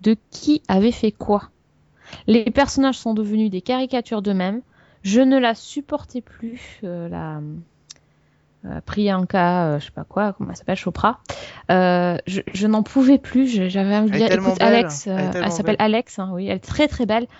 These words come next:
Speaker 1: mais franchement, elle est insupportable. » Au bout d'un moment, alors qu'au début, ça me faisait pas du tout cette impression-là, moi, je la trouvais, euh, pas mal, enfin, pas,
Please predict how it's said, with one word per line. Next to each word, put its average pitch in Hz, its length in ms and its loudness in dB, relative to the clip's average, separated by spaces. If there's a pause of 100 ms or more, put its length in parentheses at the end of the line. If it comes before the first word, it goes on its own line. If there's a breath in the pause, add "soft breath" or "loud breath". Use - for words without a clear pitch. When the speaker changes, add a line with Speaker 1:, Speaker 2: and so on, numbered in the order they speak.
(200 soft breath)
Speaker 1:
mais 190 80 -4
franchement, 247 320 -2
elle 175 100 -2
est - 80 -8
insupportable. » - 520 -6 (640 loud breath)
Au 202 60 0
bout 208 80 2
d'un 240 100 6
moment, 247 280 4
alors 233 280 2
qu'au 254 140 2
début, 254 200 0
ça 302 140 -4
me 240 40 0
faisait 202 200 -6
pas 226 180 -8
du 262 160 -2
tout 339 140 -14
cette 233 300 -8
impression-là, 202 720 -2
moi, 190 180 -2
je - 60 -6
la 180 60 -6
trouvais, 190 420 -2
euh, 156 420 -2 (440 loud breath)
pas 151 140 0
mal, 151 240 2
enfin, - 260 -6 (240)
pas, - 260 -8